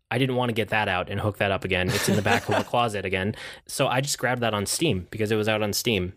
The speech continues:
Speaker 1: And I played the whole thing there with a three sixty controller that I have linked to my Windows P C, and that was fantastic. I would do that again.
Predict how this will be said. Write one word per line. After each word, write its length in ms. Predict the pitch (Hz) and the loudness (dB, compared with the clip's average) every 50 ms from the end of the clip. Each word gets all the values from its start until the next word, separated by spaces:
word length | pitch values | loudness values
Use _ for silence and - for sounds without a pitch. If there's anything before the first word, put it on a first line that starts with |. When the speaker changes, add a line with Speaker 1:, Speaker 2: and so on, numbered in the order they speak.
| _ _ - | _ _ -2
Speaker 1:
And 180 | 117 113 113 | 0 2 2
I 80 | 104 101 | 2 0
played 200 | - - 120 107 | 0 0 0 0
the 60 | 110 | 0
whole 160 | 104 113 107 | 0 0 0
thing 180 | - - 117 107 | 0 0 0 2
there 280 | 104 110 110 117 127 | 2 2 2 2 0
with 280 | 123 120 110 104 - - | 0 0 0 0 0 0
a 240 | 95 92 92 92 90 | 0 2 2 0 -2
three 220 | - - 117 113 | -2 0 0 0
sixty 360 | 107 - - - - - 113 | 2 0 0 0 -2 -2 -2
controller 520 | 104 - 113 104 - - 101 104 113 135 160 | -2 -2 -2 -2 0 0 0 2 2 0 0
that 160 | 143 - 104 | -2 -2 -2
I 60 | 104 98 | -2 0
have 200 | 95 107 104 101 | 0 0 0 2
linked 220 | 98 101 104 - | 0 0 0 0
to 80 | - - | -2 -2
my 80 | 101 101 | -2 0
Windows 300 | 95 95 98 110 113 - | 2 2 2 2 0 0
P 160 | - 127 120 | -2 -2 -2
C, 320 | - - 117 131 135 131 | -2 0 0 0 0 0
and 140 | - 113 110 | 0 0 0
that 100 | 113 104 | 0 0
was 120 | 113 107 | 0 -2
fantastic. 720 | - - 98 92 90 90 90 87 - - 92 - - - - _ _ _ _ - | -2 0 0 0 2 0 0 -2 -2 -4 -4 -6 -8 -10 -12 _ _ _ _ -2
I 60 | - 123 | 0 0
would 100 | 123 107 | 0 0
do 80 | 107 | 0
that 180 | 95 95 90 90 | 0 0 -2 0
again. 300 | 87 92 92 92 95 | 0 0 0 0 -2